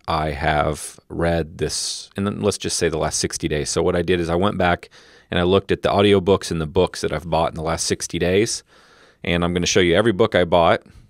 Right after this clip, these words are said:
and I'll give you my quick commentary on it. I'm gonna try to get through this pretty quick,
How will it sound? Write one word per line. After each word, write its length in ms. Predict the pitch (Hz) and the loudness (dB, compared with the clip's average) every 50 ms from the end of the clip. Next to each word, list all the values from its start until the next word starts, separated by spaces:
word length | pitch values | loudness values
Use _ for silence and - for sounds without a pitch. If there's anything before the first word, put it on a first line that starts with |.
| _ _ - | _ _ -8
and 500 | 92 87 87 87 85 87 87 87 82 85 | -6 -4 -2 -2 -2 0 -2 -2 -2 -2
I'll 80 | 82 | -2
give 160 | 82 95 85 | -2 -4 -4
you 100 | 87 85 | -2 -2
my 120 | 85 85 82 | -2 -2 -4
quick 220 | - - 113 - | -2 -2 -4 -2
commentary 520 | - 107 98 98 95 87 - 95 92 90 90 | 2 2 2 2 2 0 2 2 2 2 2
on 140 | 90 87 | 2 0
it. 20 | 82 | -2
I'm 80 | 78 | -2
gonna 100 | 82 80 | -4 -6
try 140 | - - 92 | -2 0 0
to 60 | 87 | 0
get 180 | 80 85 - - | 0 -2 -4 -4
through 80 | 92 82 | -4 -4
this 140 | 80 - | -4 -6
pretty 200 | - - 90 80 | -6 -6 -6 -4
quick, 360 | - - - 117 113 - - | 0 2 4 4 4 2 -2